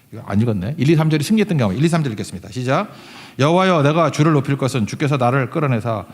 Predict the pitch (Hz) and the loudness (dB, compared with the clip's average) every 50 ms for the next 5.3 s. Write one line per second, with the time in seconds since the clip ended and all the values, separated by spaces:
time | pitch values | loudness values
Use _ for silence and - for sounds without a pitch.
0 | - - - - 123 127 120 127 147 - 156 151 143 143 135 127 117 117 101 98 | -20 -16 -2 0 2 4 4 4 4 2 2 0 0 0 0 0 0 -2 0 0
1 | 113 127 143 143 131 127 127 123 123 127 127 127 127 113 - 123 113 117 110 110 | 0 0 2 2 2 2 2 2 2 0 0 -2 -4 -2 -2 -2 -2 -2 -4 -6
2 | 110 - - 113 113 135 120 123 123 - - 135 135 - - 98 92 90 82 85 | -8 -6 -8 -8 -6 -6 -6 -6 -8 -8 -6 -4 -4 -4 -4 -4 -4 -4 -6 -8
3 | 90 92 - - - - - - - - 123 135 156 156 143 147 147 156 160 156 | -12 -16 -18 -20 -20 -20 -20 -16 -4 0 2 2 4 4 4 4 4 2 2 2
4 | 156 151 147 135 110 101 127 135 131 - 135 - 143 120 - 123 120 107 117 113 | 2 4 4 2 2 0 0 -2 -2 -4 -4 -4 -4 -4 -2 -4 -4 -4 -4 -2
5 | 104 110 113 107 92 110 | -2 0 0 0 -2 -6